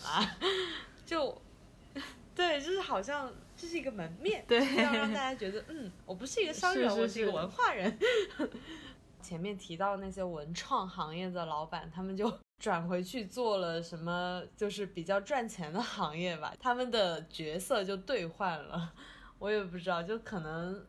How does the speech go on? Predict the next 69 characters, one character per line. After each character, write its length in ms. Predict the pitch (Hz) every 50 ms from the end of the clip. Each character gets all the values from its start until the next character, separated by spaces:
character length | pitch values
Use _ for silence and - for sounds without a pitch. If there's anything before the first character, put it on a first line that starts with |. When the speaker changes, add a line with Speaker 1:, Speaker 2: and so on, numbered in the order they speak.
| - - - -
Speaker 1:
美 180 | 143 170 170 170
术 240 | 170 - 247 233
馆 320 | 202 208 175 - - 165 185
或 120 | 202 208
者 100 | 190 180
是 160 | 175 180 214
一 80 | 208 208
些 140 | 202 214 208
文 240 | 196 170 147 160 175
创 200 | - 233 226 208
行 240 | - 175 156 160
业 160 | 170 185 196 185
对 200 | - 359 330 294
外 400 | 247 233 233 294 311 269 202 180
说 280 | 185 - - 202 190 196
的 120 | 190 185 180
这 140 | - 233 226
一 120 | 220 214
行 500 | 208 - - - 156 147 151 156 160 156 - -
很 220 | - - 190 170
难 240 | 160 139 139 151 165
吃 280 | - - - 190 180
饭， 320 | 175 175 - 190 165 - - - - - -
你 100 | 226 240
怎 100 | 226 220
么 160 | 175 160 175
看 320 | - - - 254 233 208
这 140 | 185 208 202
一 60 | 196
行 200 | 190 - 160 143
的 80 | 147 156
前 360 | 156 - - 175 143 143 156
景 200 | 165 - 170 - - - -
呢？ 120 | - - - - - _ _ _ _ _ - - - - - - - - - - - -
Speaker 2:
其 180 | - - 247
实 140 | 240 269 285
我 160 | 269 240 208
觉 180 | 190 - 196 196
得 240 | 202 214 214 220 214
现 360 | - - 277 277 254 240 226
在 240 | - 262 247 220 202
吧， 160 | - 185 180
大 120 | 185 208
家 220 | 208 208 208 208 208
也 160 | 190 175 185
知 160 | - - 196
道 320 | 190 - 202 196 190 180
中 220 | 180 - 208 214 220
国 180 | 208 208 196
也 80 | - -
在 220 | - - 190 185
进 200 | 185 - 220 214
行 200 | 196 - - 196
一 40 | 185
个 80 | 190 202
转 280 | 190 - 196 175 - 160
型 240 | - - 170 165 165
嘛， 240 | 180 190 190 190
大 140 | 185 190 196
家 120 | 190 190 190
经 320 | 185 - 214 214 220 214
济 160 | 208 - 208
也 160 | 202 185 180
有 80 | 180 175
大 200 | 170 - 190 190
幅 160 | 180 - 190
度 80 | 190 185 185
提 220 | - - 180 185
升， 300 | 180 - 214 214 208